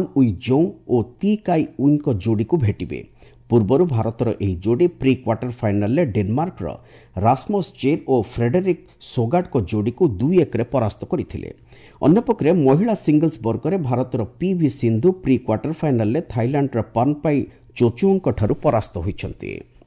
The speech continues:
ଫ୍ରେଞ୍ଚ ଓପନ୍ ଟେନିସ୍ର ମହିଳା ସିଙ୍ଗଲ୍ସ ବର୍ଗର ଫାଇନାଲରେ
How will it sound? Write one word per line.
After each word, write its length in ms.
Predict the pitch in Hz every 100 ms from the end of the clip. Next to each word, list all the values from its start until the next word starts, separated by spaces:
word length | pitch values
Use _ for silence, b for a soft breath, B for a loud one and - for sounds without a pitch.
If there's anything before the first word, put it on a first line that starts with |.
| _ _ _ b b b b b
ଫ୍ରେଞ୍ଚ 300 | - 180 262 269
ଓପନ୍ 220 | 254 254
ଟେନିସ୍ର 360 | 208 196 196 180
ମହିଳା 340 | 143 135 190
ସିଙ୍ଗଲ୍ସ 420 | 190 190 185 170 -
ବର୍ଗର 320 | 139 143 156
ଫାଇନାଲରେ 540 | 127 127 120 131 147